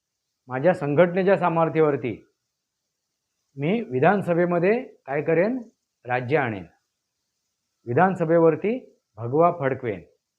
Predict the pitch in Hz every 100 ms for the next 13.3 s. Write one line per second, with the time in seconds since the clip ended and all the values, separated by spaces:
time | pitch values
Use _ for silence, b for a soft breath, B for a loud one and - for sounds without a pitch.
0 | _ _ 120 151 156 160 180 196 185 180
1 | 160 143 98 - _ _ _ _ _ -
2 | 156 156 160 180 190 196 208 - _ _
3 | 120 131 156 180 208 208 185 180 180 175
4 | 175 185 165 160 147 151 180 208 175 185
5 | 185 190 185 160 143 123 92 - _ _
6 | _ _ 160 160 165 175 170 180 196 180
7 | 113 123 180 185 185 185 185 170 151 127
8 | - 143 165 175 170 170 147 143 180 175
9 | - 180 160 123 107 90 _ _ _ _
10 | _ _ _ _ _ _ _ - 120 180
11 | 165 170 175 143 131 135 101 - _ _
12 | _ - 123 165 156 170 170 151 120 175
13 | 147 110 95